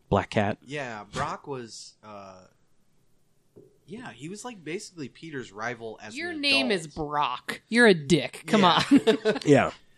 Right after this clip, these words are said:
Speaker 2: Um,
Speaker 3: Sorry, Brock's listening. I don't know.
Speaker 1: His last name is Brock, let's
Speaker 3: I
Speaker 1: be
Speaker 3: know, I know.
Speaker 1: honest.
Speaker 2: Yeah. But Eddie, yeah, Eddie was essentially the adult
Speaker 3: Yeah.
Speaker 2: version of Flash.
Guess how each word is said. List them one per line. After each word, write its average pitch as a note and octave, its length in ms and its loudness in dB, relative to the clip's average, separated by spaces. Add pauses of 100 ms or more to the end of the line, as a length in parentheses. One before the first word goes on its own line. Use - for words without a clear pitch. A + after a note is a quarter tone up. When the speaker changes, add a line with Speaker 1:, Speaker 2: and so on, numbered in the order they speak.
(360)
Speaker 2:
Um, A#2+ 420 -6
Speaker 3:
Sorry, D3 340 -2
Brock's C3+ 320 -6
listening. - 360 -12
I - 40 -16
don't - 160 -14
know. - 60 -14 (240)
Speaker 1:
His A#2 160 4
last F#2+ 280 4
name F2+ 140 -6
is F2 100 -8
Brock, F2+ 320 -6
let's E2+ 140 -4
Speaker 3:
I - 20 -4
Speaker 1:
be F#2 80 2
Speaker 3:
know, F#2 60 4
I F2 40 2
know. F2 100 0
Speaker 1:
honest. - 400 -4
Speaker 2:
Yeah. A2 140 -16 (680)
But C#3 340 -4
Eddie, D3 520 -8 (180)
yeah, F#3+ 360 -8
Eddie C4 280 -2
was F#3+ 160 -8
essentially C#3+ 540 -12
the G#2 220 -14
adult A2+ 560 -8
Speaker 3:
Yeah. E3 300 -6 (140)
Speaker 2:
version A2+ 320 -12
of G2+ 100 -16
Flash. - 800 -14